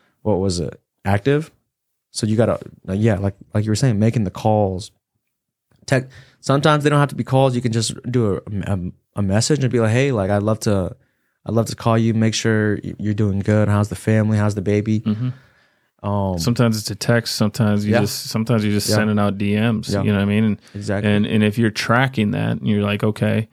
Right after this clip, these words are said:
Speaker 1: Yep.
Speaker 2: I wanna make sure I reach out to twelve people today, and I wanna make sure I have twelve real
Speaker 1: Right.
Speaker 2: estate related conversations."
Speaker 1: Yeah.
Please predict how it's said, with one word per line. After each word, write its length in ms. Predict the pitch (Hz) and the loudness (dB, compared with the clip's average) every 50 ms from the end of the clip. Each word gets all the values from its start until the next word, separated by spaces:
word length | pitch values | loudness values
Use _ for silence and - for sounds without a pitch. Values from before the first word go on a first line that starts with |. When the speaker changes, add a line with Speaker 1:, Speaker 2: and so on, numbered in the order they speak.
| _ _ | _ _
Speaker 1:
Yep. 160 | - 98 90 - | -12 -10 -6 -2
Speaker 2:
I 100 | - 107 | 0 2
wanna 220 | 107 110 110 107 | 2 4 4 4
make 160 | 104 104 101 - | 4 2 2 0
sure 200 | - 117 113 104 | 0 0 0 0
I 40 | |
reach 280 | 101 104 101 101 - - | 0 0 -2 -2 0 0
out 160 | 117 113 - | 0 0 0
to 60 | - | -2
twelve 360 | - - - - 110 104 101 - | -6 -6 -4 -4 -4 -4 -4 -4
people 260 | 117 113 110 113 - | -6 -6 -6 -6 -8
today, 300 | - - 98 95 95 95 | -6 -6 -6 -6 -6 -6
and 100 | 110 107 | -6 -4
I 40 | 107 | -4
wanna 120 | 107 104 | -4 -4
make 160 | 104 104 101 - | -4 -4 -6 -4
sure 120 | - 104 | -4 -4
I 40 | 98 | -4
have 100 | - - | -4 -8
twelve 360 | - - 110 107 104 101 98 | -8 -4 0 0 2 2 4
real 140 | 104 101 104 | 4 4 2
Speaker 1:
Right. 60 | 104 | 2
Speaker 2:
estate 220 | - - 107 101 | 0 -2 -2 -2
related 340 | 95 101 101 98 98 98 - | -2 -2 -2 -2 -2 -4 -4
conversations." 720 | - 104 98 98 92 - - 117 135 139 - 110 104 101 104 | -4 -4 -2 -2 -4 -2 0 2 2 2 2 0 -2 0 0
Speaker 1:
Yeah. 180 | 107 101 92 | -2 -2 -2